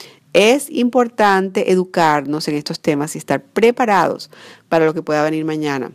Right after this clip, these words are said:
¿Por qué? Porque tenemos a veces temporadas de abundancia, a veces tenemos temporadas de escasez, y no es solamente en nuestro hogar, sino también en nuestro mundo económico, en nuestros países y en el mundo literalmente, eh, mundial. O sea, es al-, un movimiento mundial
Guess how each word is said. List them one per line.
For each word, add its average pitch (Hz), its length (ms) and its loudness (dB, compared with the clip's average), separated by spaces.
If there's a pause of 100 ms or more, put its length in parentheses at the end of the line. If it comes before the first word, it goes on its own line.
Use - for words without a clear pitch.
(160)
¿Por 160 140 -4
qué? 233 140 2
Porque 196 220 -2
tenemos 151 400 -4
a 180 60 0
veces 175 280 -2
temporadas 170 440 -2
de 165 60 -4
abundancia, 190 680 -4 (720)
a - 100 -4
veces 127 280 -4
tenemos 143 340 -4
temporadas 151 400 -2
de 175 80 -4
escasez, 196 580 -2
y 214 160 0
no 214 160 0
es 269 120 -2
solamente 254 440 0
en 254 80 -2
nuestro 233 300 -4
hogar, 180 340 0 (300)
sino 196 260 2
también 226 280 2
en 240 60 0
nuestro 220 300 -2
mundo 190 240 0
económico, 190 680 -2 (260)
en 190 160 4
nuestros 170 260 -4
países 165 840 0
y 170 60 -2
en 160 80 -2
el 156 80 -4
mundo 180 420 -2
literalmente, 165 800 -4 (220)
eh, 165 220 2
mundial. 151 640 0
O - 40 -6
sea, - 280 -6
es 160 180 -10
al-, 180 160 2
un 180 140 -2
movimiento 202 360 -2
mundial 165 420 -2